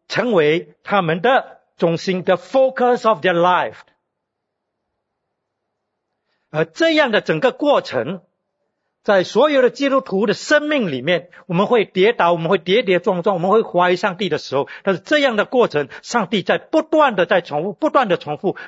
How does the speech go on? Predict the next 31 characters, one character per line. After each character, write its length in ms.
不 140
断 160
的 80
赦 240
免， 260
不 120
断 160
的 60
宽 240
恕， 420
不 100
断 180
的 80
把 120
你 80
带 120
到 80
他 80
面 220
前， 200
不 140
断 160
的 60
会 200
欢 220
迎 160
你 80
们， 180
不 100
断 220
的 100